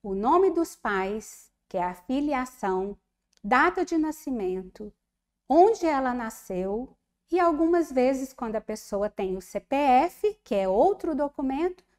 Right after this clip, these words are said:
coloca o número do C P F aqui. Os certificados também.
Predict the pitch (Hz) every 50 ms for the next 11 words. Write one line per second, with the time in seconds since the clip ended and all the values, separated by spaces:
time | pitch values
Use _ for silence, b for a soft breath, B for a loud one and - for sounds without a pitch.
0 | _ _ - - 359 349 330 311 311 311 - 320 320 311 294 269 269 269 269 254
1 | 254 233 277 262 - - 269 - - 269 254 226 214 208 202 - - 269 - -
2 | - - - _ _ _ _ _ _ _ _ _ _ _ _ _ _ _ _ _
3 | _ _ _ _ _ _ _ _ _ _ _ _ _ _ _ _ _ _ _ _
4 | _ _ _ _ _ _ _ _ _ _ _ _ _ _ _ _ _ _ b b
5 | b b b b b b 269 302 - - - - 392 403 427 415 427 - - 339
6 | - - 392 359 370 - 302 302 302 330 339 294 262 277 269 - - - 226 220
7 | 202 185 175 165 160 185 202